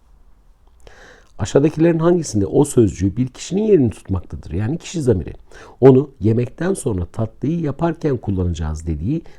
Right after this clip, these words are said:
bu bir insan değil. O kötü kokuları gidermede kullanılan bir tıkaç. Bu da bir insan değil. Onu işimiz bitince boyanın üstüne süreceğiz. Bu da insan değil. O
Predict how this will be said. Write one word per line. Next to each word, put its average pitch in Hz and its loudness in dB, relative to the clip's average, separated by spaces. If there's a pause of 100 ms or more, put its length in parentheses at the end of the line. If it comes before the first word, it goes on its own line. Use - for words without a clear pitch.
(120)
bu 87 -4
bir 78 -4
insan 71 -8
değil. 101 -2 (320)
O 147 8 (280)
kötü - -6
kokuları 101 0
gidermede 92 -4
kullanılan 104 -4
bir 127 -4
tıkaç. - -10 (220)
Bu 190 -4
da 196 0
bir 131 2
insan 69 -4
değil. 52 -14 (420)
Onu 131 8 (100)
işimiz 131 0
bitince 117 -2
boyanın 98 0
üstüne 90 -6
süreceğiz. 76 -10 (160)
Bu 95 -4
da 95 0
insan 57 -6
değil. 73 -8 (320)
O 120 4